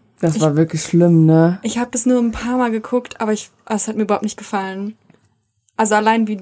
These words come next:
Speaker 2: wie halt Charlie Sheen,
Speaker 1: Ja.
Speaker 2: wie heißt der nochmal in der Serie?
Speaker 1: Harper? Charlie Harper, glaub ich.
Speaker 2: Wie der über Frauen spricht.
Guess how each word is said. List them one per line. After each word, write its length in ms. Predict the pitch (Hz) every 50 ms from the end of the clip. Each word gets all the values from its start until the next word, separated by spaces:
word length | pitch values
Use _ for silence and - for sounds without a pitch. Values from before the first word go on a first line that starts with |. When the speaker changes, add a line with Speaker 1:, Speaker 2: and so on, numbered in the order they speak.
| 190 190
Speaker 2:
wie 200 | 196 208 208 202
halt 320 | 208 196 185 185 - - - _ _ _ _ _ _ _ _ _ _ _ _ _ _ _ _ _ _ _ _ -
Charlie 340 | - 208 196 190 190 190
Sheen, 480 | - - - 214 214 240 277 320 320 294 _ _ _ -
Speaker 1:
Ja. 120 | 190 180
Speaker 2:
wie 20 | 165
heißt 100 | 160 -
der 60 | 208
nochmal 160 | 202 190 190 190
in 40 | 190
der 80 | 190
Serie? 320 | 190 190 196 214 220 240 240 _ _ _ _ _ _ _ _ _ -
Speaker 1:
Harper? 500 | - - 160 165 - - 302 311 330 - - _ _ _ _ _ _ _ _
Charlie 320 | _ - - 160 156 160 160
Harper, 380 | 165 165 180 - 170 180 180 - - _ _ - _ _
glaub 240 | - 240 240 240 262
ich. 220 | 269 - _ _ _ _ _ - - - - _ _ _
Speaker 2:
Wie 100 | - -
der 160 | 208 196 220
über 140 | 240 247 226
Frauen 360 | 220 - - 208 208 208 220 220
spricht. 540 | - - - 196 190 208 208 - - -